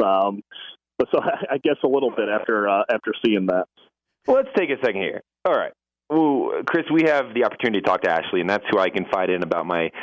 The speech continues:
Speaker 2: situations with, with females, um, women. Um, uh,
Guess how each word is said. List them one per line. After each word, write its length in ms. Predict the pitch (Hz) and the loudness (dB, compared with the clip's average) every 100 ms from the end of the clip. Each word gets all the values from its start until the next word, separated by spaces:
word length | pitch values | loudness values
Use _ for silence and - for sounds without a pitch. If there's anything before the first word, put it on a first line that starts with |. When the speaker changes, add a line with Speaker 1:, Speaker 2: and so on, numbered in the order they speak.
| - - - | -14 -4 -2
Speaker 2:
situations 440 | 104 185 - 85 80 | 2 2 2 0 0
with, 160 | 78 - | 0 -2
with 220 | - 87 78 - - - | 0 0 0 -10 -12 -2
females, 400 | 95 82 78 76 - - - - | 2 2 0 -2 -8 -18 -12 -2
um, 260 | 90 80 76 | 0 0 0
women. 460 | 95 90 82 80 - _ - | 0 0 -2 -6 -12 _ -4
Um, 400 | 90 78 76 80 - - - _ _ _ - - - - - | -2 0 -2 -8 -16 -20 -20 _ _ _ -4 -4 -4 -6 -2
uh, 180 | 127 | 0